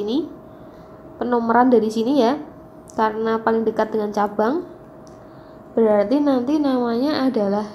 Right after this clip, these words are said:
dua, cabangnya metil, butana. Nah, itu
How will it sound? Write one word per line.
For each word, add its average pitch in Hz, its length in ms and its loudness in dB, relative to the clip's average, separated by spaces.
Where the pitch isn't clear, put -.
dua, 254 480 6
cabangnya 208 480 -4
metil, 254 560 -2
butana. - 1800 -2
Nah, 214 160 -2
itu 233 240 -2